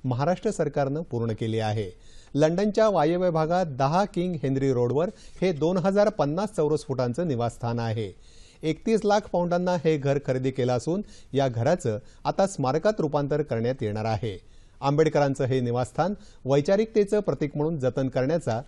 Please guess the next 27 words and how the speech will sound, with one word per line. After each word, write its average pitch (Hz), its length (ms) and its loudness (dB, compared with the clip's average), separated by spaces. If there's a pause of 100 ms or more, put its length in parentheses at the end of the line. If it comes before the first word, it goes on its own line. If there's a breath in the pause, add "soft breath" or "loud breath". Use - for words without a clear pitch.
(220)
सरकारचा 143 440 0
विचार 110 300 -2
आहे. 110 400 -4 (580 soft breath)
डॉक्टर 214 280 2
बाबासाहेब 190 520 2
आंबेडकर 190 400 0
यांचं 180 360 0
पुण्यातही 160 580 0 (100)
तळेगाव 131 360 2
इथं 160 260 -2 (180)
वास्तव्य 120 420 -2
होतं. 110 340 -2 (480 soft breath)
याही 135 280 4
निवासस्थानाचं 127 680 -2
स्मारक 127 400 -4
करण्यासाठी 127 540 -2 (300 loud breath)
राज्य 165 260 2
सरकार 202 380 2
सर्वतोपरी 196 640 -2
सहाय्य 151 300 2
करेल, 175 340 -2
अशी 131 200 -4
ग्वाही 127 420 0 (380 soft breath)
सामाजिक 180 460 0
न्यायमंत्री 170 500 0
राजकुमार 131 500 0
बडोले 123 440 2